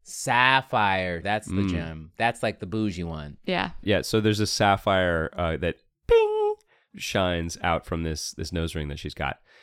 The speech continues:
Speaker 2: And she gestures to one of the other pirates and says, "You go up. Tell Jaquetta what the plan is." And this other pirate hops out of the boat and says, "Excuse me, uh, just hang on tight. The seas are pretty rough out there." And takes off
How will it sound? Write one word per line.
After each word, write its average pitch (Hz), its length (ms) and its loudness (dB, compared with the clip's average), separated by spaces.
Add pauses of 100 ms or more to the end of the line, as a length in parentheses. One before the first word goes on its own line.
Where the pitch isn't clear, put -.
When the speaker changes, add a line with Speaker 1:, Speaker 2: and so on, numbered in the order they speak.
(100)
Speaker 2:
And 98 600 0 (140)
she - 240 -2
gestures 104 480 0
to 92 520 0
one 95 300 0
of 90 80 -2
the 95 80 0
other 90 120 0
pirates 90 360 -2
and - 80 -12
says, 92 240 -4 (340)
"You 190 140 6
go 220 220 8
up. - 200 -4 (520)
Tell 165 160 4
Jaquetta 175 360 4
what 156 120 4
the - 80 -2
plan 120 240 4
is." - 340 -8 (220)
And 92 420 -2
this - 240 -8
other 92 160 -2
pirate 87 340 -2
hops - 400 0
out 92 180 -2
of 87 40 -4
the 85 60 -8
boat 87 340 -2
and 87 180 -6
says, 87 360 -4 (400)
"Excuse 214 340 4
me, 156 220 4 (200)
uh, 117 280 -4
just 117 180 -2
hang 165 180 6
on 190 140 6
tight. 190 300 2 (220)
The 117 100 0
seas 160 240 6
are 156 40 8
pretty 135 220 4
rough 127 240 4
out 110 160 -2
there." - 260 -10 (400)
And 87 540 -6 (220)
takes - 340 -4
off 85 300 -2